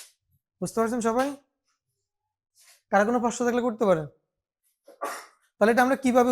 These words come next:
বুঝবো? প্রশ্নটা সমান এই-, এইভাবে হবে। দেখুন, সমকোণী ত্রিভুজের কি দেওয়া আছে? অতিভুজ দেওয়া আছে, অপর দুটি বাহুর ক্লু দেওয়া আছে, মানে একটা আরেকটার কত গুণ বা কত অংশ। তাহলে আমার কি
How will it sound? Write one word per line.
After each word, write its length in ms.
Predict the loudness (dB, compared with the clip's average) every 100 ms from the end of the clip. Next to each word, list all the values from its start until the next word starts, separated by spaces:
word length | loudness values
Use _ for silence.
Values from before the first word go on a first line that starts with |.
| 0
বুঝবো? 240 | -2 -4 -12 _ _ _ _ _ _ -20 -18 -4
প্রশ্নটা 280 | -4 0 0
সমান 200 | 2 4 4
এই-, 140 | 2 0
এইভাবে 240 | 2 2 2
হবে। 180 | -2 -8 -16 _ _ _ -2
দেখুন, 180 | 0 0 0
সমকোণী 320 | 0 2 0 0
ত্রিভুজের 320 | -2 -2 -2
কি 60 | 0 2
দেওয়া 140 | 4 2
আছে? 160 | -4 -12 _ _ _ _ -2 0
অতিভুজ 400 | 2 2 2 4 6
দেওয়া 160 | 4 2
আছে, 120 | 0 0
অপর 160 | 2 0 0
দুটি 160 | -4 0
বাহুর 320 | 0 0 -4 -6 _ _ _ _ _ -6
ক্লু 180 | -2 -2 0
দেওয়া 200 | -2 -4 -6
আছে, 200 | -10 -14 -20 _ _ _
মানে 120 | -2 -2
একটা 160 | 2 2
আরেকটার 280 | 4 -2 -2 0
কত 140 | 0 -2
গুণ 100 | 0 0
বা 60 | 0
কত 140 | -2 -2 -4
অংশ। 160 | -8 -16 -20 _ _ _
তাহলে 160 | 0 2
আমার 120 | 0
কি 60 | -2